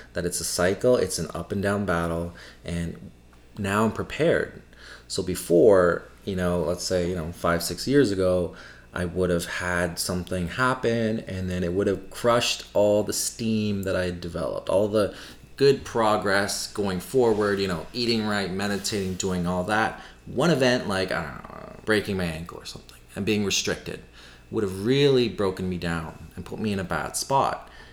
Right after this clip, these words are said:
Now I'm able to have the tools in place where I can recognize it early and say, "Oh, what's happening? Oh, I'm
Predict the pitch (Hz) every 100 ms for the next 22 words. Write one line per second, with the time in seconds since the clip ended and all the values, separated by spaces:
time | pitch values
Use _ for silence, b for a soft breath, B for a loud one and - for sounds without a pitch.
0 | B B - 101 127 139 113 107 90 110
1 | 98 92 90 - 131 113 101 92 - 117
2 | 98 92 95 95 95 87 92 117 117 123
3 | 127 127 131 139 87 95 90 - 123 -
4 | - - - 101 110 - 85 73 - B
5 | B B B - 101 113 110 104 98 92